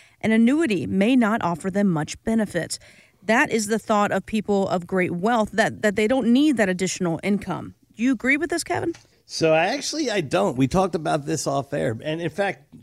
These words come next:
Speaker 2: Jess, look at my example that, uh, uh, with the, um, my friends, uh, Joan and Phil that I just talked to, right? So I showed them n-, not an income annuity, right? So there are other types of annuities in the marketplace. They can put money into an annuity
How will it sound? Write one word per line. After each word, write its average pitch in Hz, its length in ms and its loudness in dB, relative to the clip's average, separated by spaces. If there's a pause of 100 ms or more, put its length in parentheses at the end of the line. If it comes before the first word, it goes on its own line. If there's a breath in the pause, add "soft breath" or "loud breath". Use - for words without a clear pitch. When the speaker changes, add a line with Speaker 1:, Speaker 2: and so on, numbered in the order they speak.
(100)
Speaker 2:
Jess, 160 300 0
look 170 140 -2
at 175 100 -4
my 175 200 0
example 156 560 0
that, 139 180 0
uh, 127 240 -4 (120)
uh, 139 80 -2
with 135 360 -4
the, 135 320 0
um, 127 400 0
my 131 180 0
friends, 131 420 2
uh, 123 140 2
Joan 135 300 2
and 117 100 2
Phil 151 240 -2
that 107 160 0
I 104 80 0
just 110 260 -4
talked 143 320 -2
to, 98 140 0
right? 117 240 0
So 135 260 0 (680 loud breath)
I 185 200 2
showed 180 380 0
them 151 280 0
n-, 120 440 -8
not 170 220 0
an 240 120 -2
income 156 400 0
annuity, 87 440 -4
right? 127 240 2
So 143 460 -2 (420)
there 147 320 -6
are 160 220 2
other 226 200 -2
types 170 360 0
of 131 80 0
annuities 135 520 6
in 113 120 4
the 104 80 2
marketplace. 110 580 0
They 190 160 -2
can 240 180 -2
put 196 220 2
money 151 340 0
into 143 260 0
an 120 100 4
annuity 113 580 2